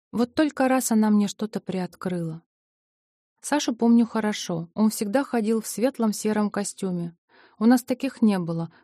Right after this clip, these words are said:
Папа мой был пилот, он носил темную форму с нашивками. Мама тоже всегда в форме. У геологов была такая страшная черная форма. А Саша был денди.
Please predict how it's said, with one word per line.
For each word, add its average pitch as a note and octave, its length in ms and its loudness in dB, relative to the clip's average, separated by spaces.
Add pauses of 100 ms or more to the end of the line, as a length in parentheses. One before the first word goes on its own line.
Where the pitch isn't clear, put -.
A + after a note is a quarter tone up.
Папа A#3 260 0
мой G#3+ 200 4
был G#3+ 200 0
пилот, B3+ 560 -2
он A3 160 4
носил A3 300 0
темную A3 360 2
форму G3 320 -4
с - 80 -16
нашивками. E3+ 760 -8 (220)
Мама C#4 260 2
тоже G#3+ 240 0
всегда F3+ 380 -6
в F3+ 60 -12
форме. F3 420 -2
У G3 80 0
геологов G3 560 2
была F#3 180 -4
такая F3+ 240 -8
страшная G#3 560 0
черная F#3 440 -4
форма. E3 500 -6 (160)
А E3+ 180 -8
Саша B3 360 -6
был F#3+ 240 -4
денди. D#3+ 600 -4